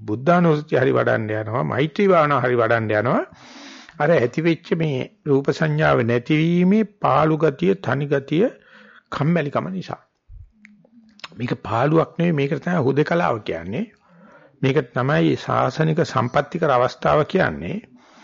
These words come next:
මේක තමයි විවේකයේ කියලා කියන්නේ, මේ චිත්ත විවේකයේ කියලා. මේක විමුක්ඛයක් වෙන්නේ ඒ තත්ත්වය තමන් උපයාගත්ත දෙයක් බවට පත් වෙන්නේ ඇසු විරු ඥාන ඇති කෙනාට පමණයි.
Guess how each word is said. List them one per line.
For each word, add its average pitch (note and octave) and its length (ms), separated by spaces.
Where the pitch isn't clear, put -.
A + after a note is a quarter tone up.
මේක C3+ 220
තමයි D#3+ 320
විවේකයේ C#3+ 580
කියලා A#2+ 280
කියන්නේ, G2+ 420
මේ C3+ 200
චිත්ත - 380
විවේකයේ B2 720
කියලා. F#3+ 320
මේක D3 400
විමුක්ඛයක් F3+ 880
වෙන්නේ C3+ 640
ඒ C#3+ 160
තත්ත්වය C#3 500
තමන් D3+ 380
උපයාගත්ත E3+ 720
දෙයක් F3+ 280
බවට E3+ 320
පත් - 380
වෙන්නේ G#3+ 400
ඇසු D#3 320
විරු E3 280
ඥාන D3 340
ඇති D#3+ 180
කෙනාට C#3 360
පමණයි. - 380